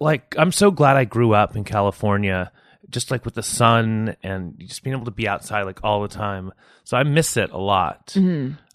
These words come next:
Speaker 1: Uh, yeah, my, uh, my childhood was, it was pretty normal. I, uh, I,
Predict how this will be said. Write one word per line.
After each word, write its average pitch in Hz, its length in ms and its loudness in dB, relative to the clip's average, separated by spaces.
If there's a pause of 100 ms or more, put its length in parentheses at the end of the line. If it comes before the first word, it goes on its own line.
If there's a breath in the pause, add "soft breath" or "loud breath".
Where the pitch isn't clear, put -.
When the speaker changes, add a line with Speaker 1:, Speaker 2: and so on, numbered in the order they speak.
Speaker 1:
Uh, 139 200 4
yeah, 160 240 4
my, 165 260 4
uh, 156 320 6 (120)
my 156 280 -2
childhood 156 460 -2
was, 123 180 -6 (100)
it 135 60 -4
was 143 120 -4
pretty 143 220 2
normal. 131 460 0
I, 120 220 0
uh, 120 160 -2
I, 101 60 -4